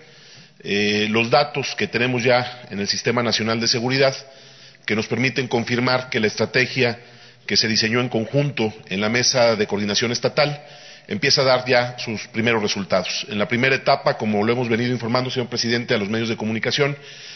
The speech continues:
la estrategia que se diseñó fue fundamentalmente para la contención y la estabilización del escenario en materia de seguridad de nuestro Estado. Se hizo un diseño y una ruta de trabajo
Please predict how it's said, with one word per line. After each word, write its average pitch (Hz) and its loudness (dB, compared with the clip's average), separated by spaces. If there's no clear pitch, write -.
la 110 2
estrategia 143 2
que 139 0
se 131 2
diseñó 123 2
fue 131 2
fundamentalmente 120 -2
para 131 2
la 127 0
contención 127 2
y 104 0
la 104 4
estabilización 107 0
del 123 2
escenario 117 0
en 117 -2
materia 113 0
de 113 0
seguridad 107 2
de 113 2
nuestro 104 -2
Estado. - 0
Se - 2
hizo 123 2
un 127 2
diseño 156 2
y 110 -2
una 123 2
ruta 127 0
de 123 2
trabajo 135 2